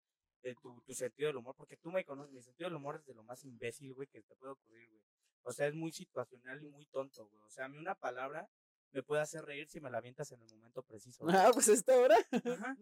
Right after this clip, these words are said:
Speaker 1: sí, exacto, güey.
Speaker 2: <laughs>
Speaker 1: Entonces, pues, eso, güey, o sea, no es que intente ser atractivo, yo más bien intentaba ser, este,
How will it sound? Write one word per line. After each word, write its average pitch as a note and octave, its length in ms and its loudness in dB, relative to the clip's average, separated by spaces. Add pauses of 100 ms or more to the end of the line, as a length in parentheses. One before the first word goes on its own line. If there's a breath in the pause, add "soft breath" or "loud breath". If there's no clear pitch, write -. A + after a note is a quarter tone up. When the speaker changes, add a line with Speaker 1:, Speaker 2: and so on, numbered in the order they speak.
Speaker 1:
sí, D#4+ 160 -4
exacto, B3 480 2
güey. F3+ 300 -2 (320)
Speaker 2:
<laughs> - 320 -20
Speaker 1:
Entonces, E3+ 480 -10 (160)
pues, D3 160 -18
eso, E3+ 280 -6
güey, C3 140 -4
o B2+ 60 -8
sea, D3+ 180 -2
no E3 140 -12
es E3+ 100 -16
que F3+ 160 -20
intente C#3 540 -12
ser C#3 100 -14
atractivo, C3+ 340 -12
yo B2+ 140 -14
más C#3 160 -14
bien C3+ 160 -20
intentaba A#2+ 560 -12
ser, A2+ 240 -20
este, G#2+ 640 -20